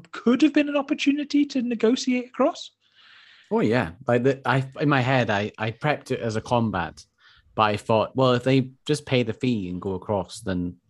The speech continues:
Speaker 2: th-, these people are just after some money.
Speaker 1: Yeah.
Speaker 2: Um, if they sense you're weak, then they, they might just prey on you. Um, but, uh,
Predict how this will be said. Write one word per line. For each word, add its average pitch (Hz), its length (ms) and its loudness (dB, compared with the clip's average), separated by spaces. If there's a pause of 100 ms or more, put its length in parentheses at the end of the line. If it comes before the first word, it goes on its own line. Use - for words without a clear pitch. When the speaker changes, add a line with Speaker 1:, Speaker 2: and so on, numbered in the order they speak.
(120)
Speaker 2:
th-, 113 160 -8
these 127 180 2
people 131 260 0
are 110 80 4
just 95 160 -4
after 107 280 -4
some 95 160 -8
money. 98 380 -4 (720)
Speaker 1:
Yeah. 107 160 0
Speaker 2:
Um, 101 180 -4
if 127 160 -2
they 143 220 4
sense 131 400 0
you're 113 140 -2
weak, 123 340 -2
then 101 140 -8
they, 98 120 -6 (220)
they 107 140 -2
might 101 280 -4
just - 220 -14
prey 101 220 -2
on 87 120 -6
you. 80 220 -10 (280)
Um, 90 520 -4
but, - 500 -8 (1120)
uh, 90 280 -6